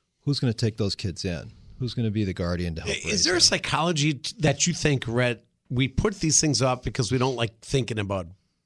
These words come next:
Speaker 2: these
Speaker 1: Oh. <laughs>
Speaker 2: bad moments in life? Passing away,
Speaker 1: Yeah.
Speaker 2: death.
Speaker 1: Yeah.
Speaker 2: Who's gonna take care of my kids, God forbid, if something happens to me or my wife? There's so many factors. I, we don't like addressing that too, our,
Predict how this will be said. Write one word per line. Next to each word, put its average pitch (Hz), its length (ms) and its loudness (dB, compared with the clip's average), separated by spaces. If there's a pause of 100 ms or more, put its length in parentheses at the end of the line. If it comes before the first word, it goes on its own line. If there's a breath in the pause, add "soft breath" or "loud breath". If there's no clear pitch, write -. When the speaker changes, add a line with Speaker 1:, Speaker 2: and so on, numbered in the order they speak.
(260)
Speaker 2:
these 127 140 6
Speaker 1:
Oh. - 200 2
<laughs> - 40 -10
Speaker 2:
bad 143 380 6
moments 127 340 2
in 113 120 2
life? 101 360 -2 (340 loud breath)
Passing 143 400 6
away, 143 360 6
Speaker 1:
Yeah. - 160 0 (260)
Speaker 2:
death. 123 440 2
Speaker 1:
Yeah. - 280 -14
Speaker 2:
Who's 175 180 4
gonna 180 180 2
take 160 220 -2
care 165 140 0
of 143 80 0
my 139 160 2
kids, 143 420 2
God 135 220 2
forbid, 123 260 0
if 117 80 0
something 120 320 0
happens 117 380 0
to - 100 -2
me 117 180 2
or 113 80 0
my 104 140 -2
wife? 113 380 0 (420 loud breath)
There's 156 240 4
so 196 120 6
many 190 120 4
factors. 170 680 2 (340 soft breath)
I, 147 160 2 (100)
we 143 120 2
don't 156 180 2
like 135 260 -2 (280)
addressing 143 560 4
that 92 240 -2
too, 127 200 4
our, 156 160 2